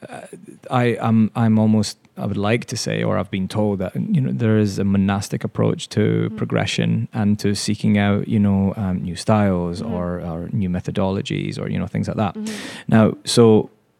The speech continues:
Speaker 1: mm, maybe what I'm doing isn't necessarily the best way to do it, but for some people that w-, are working with me, you
Speaker 2: Mm-hmm.
Speaker 1: know, there has been a little bit of success. So great,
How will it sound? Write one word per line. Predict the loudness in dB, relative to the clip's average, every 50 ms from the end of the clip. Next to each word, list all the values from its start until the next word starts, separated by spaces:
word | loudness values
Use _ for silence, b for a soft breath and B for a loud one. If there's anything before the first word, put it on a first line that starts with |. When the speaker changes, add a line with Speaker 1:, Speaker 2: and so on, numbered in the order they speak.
| _
Speaker 1:
mm, | 2 4 6 6 6 6 6 6 6 6
maybe | 6 4 2
what | 2 2 2
I'm | 4 2 4
doing | 2 2 0 0 -2
isn't | -4 -4 -4 -4
necessarily | -4 -4 -6 -8 -8 -6 -4 -4 -4 -4
the | -4 -4
best | -6 -6 -6 -6
way | -6 -6
to | -6 -4
do | -2 -2
it, | -2 -2 -4 -8 _ _ _ B B B B B B _
but | -4 2 2 4 4 2 -2 -8
for | -12 -4 -2 -2 -2 -2
some | -2 0 0 0 0
people | -4 -4 -4 -4
that | -4 -4
w-, | -4 -6 -6 -6 -8 -4 0
are | 2 4 4 4
working | 2 0 -2 -4 -6 -4 -4
with | -4 -2
me, | -2 -2 0 -2 -2 -4 -8 -10 _
you | -4
Speaker 2:
Mm-hmm. | -4 -2
Speaker 1:
know, | -2 -4 -6 -8 -8
there | -10 -10 -6 -4 -4 -4 -2
has | -4 -6 -4
been | -4 -4 -4
a | -2
little | -2 -2 -2 -2
bit | -4 -6
of | -6 -8
success. | -8 -10 -4 -2 -2 -2 -2 -6
So | -8 -6 -6 -6
great, | -2 0 0 0 0